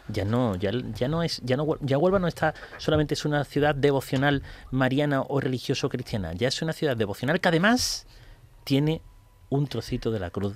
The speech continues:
de Jesús de Nazaret, que murió, de la que murió Jesús de Nazaret. Desde ese punto,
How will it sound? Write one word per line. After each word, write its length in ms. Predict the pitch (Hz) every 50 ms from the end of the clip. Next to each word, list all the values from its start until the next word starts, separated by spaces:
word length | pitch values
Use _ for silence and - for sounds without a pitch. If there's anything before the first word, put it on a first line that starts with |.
| - -
de 200 | - 101 95 -
Jesús 260 | 101 87 - 92 82
de 80 | 90
Nazaret, 360 | 80 78 - - 85 78 78 -
que 120 | - 95
murió, 260 | 87 85 92 104 95
de 60 | 78
la 80 | 76 80
que 100 | - 90
murió 160 | 87 101 110
Jesús 260 | - - 92 - 85
de 80 | 80 80
Nazaret. 280 | 78 73 - - - - _ _ - - - - - - - - - - - -
Desde 240 | - 143 131 139 185
ese 160 | 196 - 240
punto, 460 | 202 - 233 226 196 233 220 226 226